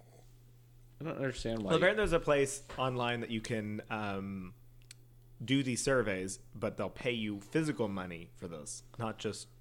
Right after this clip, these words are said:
Speaker 2: electronic money.
Speaker 1: Are you thinking about getting a second job?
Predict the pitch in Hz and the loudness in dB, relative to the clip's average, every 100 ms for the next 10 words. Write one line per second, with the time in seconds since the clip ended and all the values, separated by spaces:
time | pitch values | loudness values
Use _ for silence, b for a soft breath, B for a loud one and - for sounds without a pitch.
0 | - - - - - 113 110 - - 117 | -20 -20 -20 -10 -2 0 -2 -4 -4 -4
1 | 90 82 78 - - b b b b b | -4 -12 -14 -16 -20 b b b b b
2 | b b b - - - - - - - | b b b -20 -20 -20 -20 -20 -20 -20
3 | - - - - - - - - - - | -20 -20 -20 -20 -20 -20 -20 -20 -20 -20
4 | - - 98 123 104 98 151 - 107 101 | -20 -12 -2 0 0 -4 -8 -8 -10 -6
5 | 156 127 - - 127 120 92 - | -6 -6 -10 -12 -12 -10 -10 -10